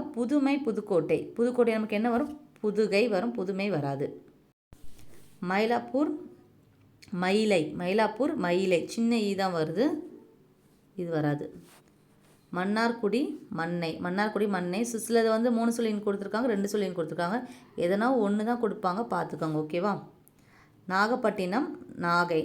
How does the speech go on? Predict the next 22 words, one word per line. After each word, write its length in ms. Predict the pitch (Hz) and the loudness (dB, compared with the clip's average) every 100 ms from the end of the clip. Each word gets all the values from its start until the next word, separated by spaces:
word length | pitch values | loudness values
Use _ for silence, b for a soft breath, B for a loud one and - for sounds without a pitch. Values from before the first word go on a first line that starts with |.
| 175 | 0
நாகப்பட்டினம், 680 | 180 208 233 196 175 180 196 165 | 0 2 0 0 0 -2 0 0
நாகை. 320 | 165 165 214 - 175 | 0 2 0 0 -2
மயிலாப்பூர், 640 | 175 196 196 185 - 330 - 156 | 0 4 4 2 -2 -2 -2 0
மயிலை. 400 | 156 170 165 233 - - B B B B _ - | 0 0 0 0 -2 -10 B B B B _ 0
தஞ்சாவூர், 640 | 202 208 247 226 226 311 - - | 2 4 4 6 4 2 -6 -2
தஞ்சை. 400 | 175 170 175 180 160 156 | 0 0 2 2 2 0
தஞ்சாவூர், 580 | 170 180 226 220 214 233 - | -6 -2 0 2 2 2 0
தஞ்சை. 380 | 175 175 180 196 294 - B B B B - | -2 -2 -2 0 0 -4 B B B B -4
கும்பகோணம், 720 | 254 247 277 208 175 190 392 - | 2 4 4 2 0 0 0 -2
குடந்தை. 400 | 190 180 165 156 147 - | 0 2 2 0 -2 -2
கும்பகோணம், 640 | 214 214 240 202 185 254 330 - - - - | -2 0 0 0 0 -2 -2 -8 -14 -12 -4
குடந்தை. 400 | 180 180 160 151 - - - - | -2 0 0 -2 -4 -16 -20 -16
So, 60 | 175 | -10
அதே 160 | 160 165 | -4 -2
தான் 120 | 175 165 | -2 -4
இங்கே 160 | 165 196 | -2 -2
இருக்கு. 220 | - 226 302 302 B B B B - | -2 -2 -2 -4 B B B B 2
பிழையான 400 | 233 247 247 233 | 6 6 6 4
இணை 120 | 196 302 302 294 | 2 2 2 2
செங்கல்புரம். 1000 | 233 262 269 320 359 - - 180 165 - | 2 4 4 4 2 -2 -2 2 2 0
இது 120 | 196 - | -6 -2
தவறு. 240 | 165 151 | -2 0